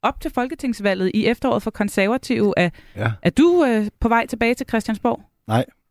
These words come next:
Speaker 2: det er jeg ikke, fordi, øh,
Speaker 1: Ikke alligevel?
Speaker 2: jeg manglede nogle få stemmer. Øh, jeg sad på en hest, der brækkede alle fire ben under hele valgkampen.
Speaker 1: <laughs>
Speaker 2: Øh, og jeg har ikke tænkt mig at sætte mig op på den hest igen. Nu, øh, jeg bliver i erhvervslivet.
Speaker 1: Nå, nu er du klog af skade.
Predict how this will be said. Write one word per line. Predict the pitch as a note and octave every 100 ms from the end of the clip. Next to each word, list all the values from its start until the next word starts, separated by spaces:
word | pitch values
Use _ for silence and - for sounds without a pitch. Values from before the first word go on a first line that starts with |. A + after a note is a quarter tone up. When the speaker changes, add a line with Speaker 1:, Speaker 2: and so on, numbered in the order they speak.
| -
Speaker 2:
det | C3+
er |
jeg | A2+ G#2+
ikke, | G#2+
fordi, | - G2+ F#2 F2+
øh, | F2 E2+
Speaker 1:
Ikke | C#4
alligevel? | B3+ G#3+ F#3 -
Speaker 2:
jeg | -
manglede | - C3+ B2+ G2
nogle | F#2+ F#2+
få | B2 F#2+
stemmer. | - G2+ A#2 G2 C#2
Øh, | E2 E2+
jeg | G#2
sad | - A#2+
på | G2 G#2+
en |
hest, | F#2 A2
der | F#2
brækkede | F2+ G2 G#2
alle | G2+
fire | - A2
ben | G2 G#2
under | G2 G2
hele | G2 G#2
valgkampen. | F#2 G2+ G2+ E2+ D#2+
Speaker 1:
<laughs> | - - - E3+ -
Speaker 2:
Øh, | - F2+ F2+ E2 - D2+
og | -
jeg | F#2+
har | G2+
ikke | -
tænkt | F#2+
mig | D#2+
at | D#2+
sætte | E2+ -
mig | F2+
op | -
på |
den | E2+ E2
hest | F2 -
igen. | E2 D#2
Nu, | E2+ G2
øh, | F2+ - - -
jeg | G2+
bliver | G#2+ F2+
i |
erhvervslivet. | E2+ F2 D#2+ F#2 F#2+
Speaker 1:
Nå, | F3
nu | G3+
er |
du | C4
klog | - B3+ G#3+
af |
skade. | - F3+ D#3+